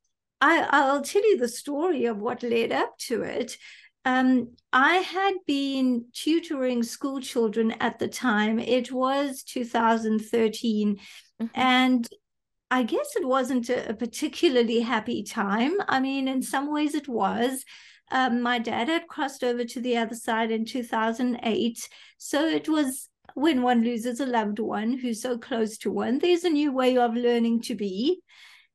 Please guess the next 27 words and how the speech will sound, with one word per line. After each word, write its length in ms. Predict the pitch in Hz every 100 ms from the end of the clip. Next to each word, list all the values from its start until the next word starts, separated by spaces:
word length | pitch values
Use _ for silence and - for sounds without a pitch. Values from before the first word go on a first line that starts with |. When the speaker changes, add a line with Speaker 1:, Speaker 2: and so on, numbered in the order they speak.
| -
Speaker 1:
And, 560 | 262 254 262 247 233 - _ _ _
um, 540 | - 254 254 254 247 226 _ _ 226
so 160 | 294
I 180 | 269 269
had 200 | 392 466 -
been 160 | 480 415
tutoring 460 | 320 320 320 269 254
school 340 | 240 - 240
children, 680 | 233 247 214 208 180 220 214 - - _ _ -
and, 600 | 254 240 240 233 214 - - _ _ _ _
um, 640 | 254 233 226 226 233 220 - _ - _ _ _ 254
I 180 | 285 302
had 260 | 269 277
noticed 720 | 240 240 302 349 - 208 -
that 380 | 254 247 254 233 -
there 200 | 247 233
was 420 | 233 233 226 - -
this, 340 | 240 233 - -
my, 280 | 226 247 233
my 480 | 233 240 226 240 240 -
right 400 | 233 240 254 254 -
breast 320 | 240 226 -
was 160 | 220 -
bigger 260 | 254 233
than 240 | 226 233 214
my 180 | 208
left. 600 | 233 269 - 190 - -